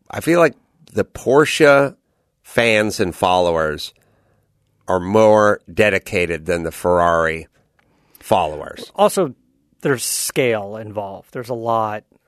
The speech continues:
Speaker 2: more Porsches sold per year than Ferrari.
Speaker 1: Yeah, but what I'm saying is, I agree.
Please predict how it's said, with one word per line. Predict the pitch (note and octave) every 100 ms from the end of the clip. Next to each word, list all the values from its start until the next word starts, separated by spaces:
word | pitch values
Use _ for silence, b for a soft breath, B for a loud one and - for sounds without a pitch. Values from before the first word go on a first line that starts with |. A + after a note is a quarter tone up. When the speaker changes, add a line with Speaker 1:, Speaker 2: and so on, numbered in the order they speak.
| -
Speaker 2:
more | A#2 A2+ G#2 G2+ F#2+ F#2 b b b b b -
Porsches | - A#2 G#2 A2 G2
sold | - G#2+ G2
per | - G#2+
year | G2+ G2+ G2 G2
than | G#2 G2+ G2 _ _ _ _ _ _ _
Ferrari. | - A2 G#2 G#2 G2 F#2+ G2 _ _ _ B B B B B B
Speaker 1:
Yeah, | F3 G3 B2
but | G2+ C#3 D3+
what | C#3+
I'm | D3 E3
saying | D#3+ D#3 C#3+ C3
is, | A#2+ A2 G#2+ -
I | B2+ C3
agree. | A2+ G2+